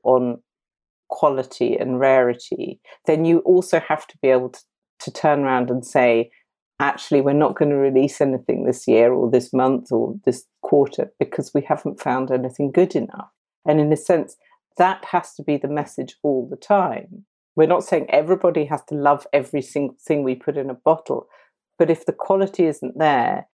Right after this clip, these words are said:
it's better not to do it than to try and, than to compromise. So,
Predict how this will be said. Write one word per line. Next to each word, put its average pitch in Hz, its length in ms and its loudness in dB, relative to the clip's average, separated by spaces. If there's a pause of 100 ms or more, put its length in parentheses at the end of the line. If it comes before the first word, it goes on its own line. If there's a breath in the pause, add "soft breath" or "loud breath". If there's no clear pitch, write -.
(260)
it's - 300 0 (240)
better - 560 -2 (640)
not 156 300 0
to - 100 -4
do 131 220 2
it - 320 -2
than 139 160 2
to - 140 -14
try 143 360 0
and, 131 240 -2 (640)
than 151 180 0
to - 80 -12
compromise. - 880 -6 (380)
So, 180 460 2